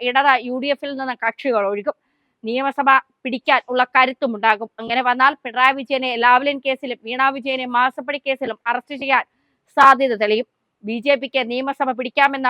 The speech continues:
ഉറപ്പ് കിട്ടിയാൽ മാത്രമേ പിണറായി വിജയനെയും കുടുംബത്തെയും അറസ്റ്റ് ചെയ്യൂ എന്നറിയുന്നു. കാരണം അല്ലാത്ത പക്ഷം ഇടത് സർക്കാരെ വീഴ്ത്തിയാൽ പകരം വരുന്നത് മുസ്ലിം ലീഗിന്റെ യു ഡി എഫ് സർക്കാരാണ്.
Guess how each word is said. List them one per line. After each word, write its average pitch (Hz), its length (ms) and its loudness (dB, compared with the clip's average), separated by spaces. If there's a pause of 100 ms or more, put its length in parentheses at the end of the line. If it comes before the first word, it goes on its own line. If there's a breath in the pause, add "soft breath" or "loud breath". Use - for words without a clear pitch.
ഉറപ്പ് 247 280 -2
കിട്ടിയാൽ 269 300 -4
മാത്രമേ 262 440 -2
പിണറായി 262 400 0
വിജയനെയും 262 420 -4
കുടുംബത്തെയും 254 580 -4
അറസ്റ്റ് 247 320 0
ചെയ്യൂ 247 280 -6 (120)
എന്നറിയുന്നു. 226 500 -2 (160)
കാരണം 320 420 6
അല്ലാത്ത 302 380 2
പക്ഷം 302 300 -6
ഇടത് 285 200 -8
സർക്കാരെ 294 420 0
വീഴ്ത്തിയാൽ 269 480 -2
പകരം 285 320 0
വരുന്നത് 285 320 -4
മുസ്ലിം 294 360 -8
ലീഗിന്റെ 285 340 -2
യു 262 160 -6
ഡി 294 160 -4
എഫ് 277 120 -8
സർക്കാരാണ്. 226 540 2